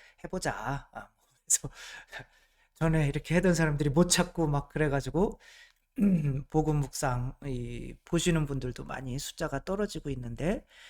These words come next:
예, 제발 부탁이니까 많이 봐주시고요. 네, 오늘 복음은 이제 눈이 먼 이 사두가이들이 나와요. 이제 성경을 제대로 해석하지 못하는 사두가이들.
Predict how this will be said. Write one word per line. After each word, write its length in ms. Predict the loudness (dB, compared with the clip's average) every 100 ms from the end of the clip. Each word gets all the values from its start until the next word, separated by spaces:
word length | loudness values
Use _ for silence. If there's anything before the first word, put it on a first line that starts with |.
| -20 _ -16
예, 40 |
제발 360 | -8 -4 -4 -6
부탁이니까 840 | -10 -10 -8 -6 -8 -8 -4 -2
많이 280 | 0 -2 -4
봐주시고요. 640 | -8 -12 -8 -8 -2 -2 -2 -8 -20 -16 -14 -4
네, 100 | 0 2 4
오늘 380 | 6 6 4
복음은 720 | 4 2 4 2 6 6 6 0 -16 -20 -20 -20 -8
이제 320 | -2 4 4 4
눈이 340 | 6 8 8
먼 500 | 8 8 8 4 0 -2
이 140 | 0
사두가이들이 1200 | 0 -2 -2 0 0 0 0 0 -2 -6 -4 -2
나와요. 720 | -2 -4 -4 -4 -4 -4 -4 -8 -8
이제 120 | -6
성경을 480 | -2 0 2 2 2
제대로 480 | 2 0 0 -4
해석하지 520 | -4 -4 -4 -8 -8 -8
못하는 500 | -10 -8 -2 -2 -2 -6 -20 -10
사두가이들. 840 | -8 -8 -6 -6 -6 -2 0 -2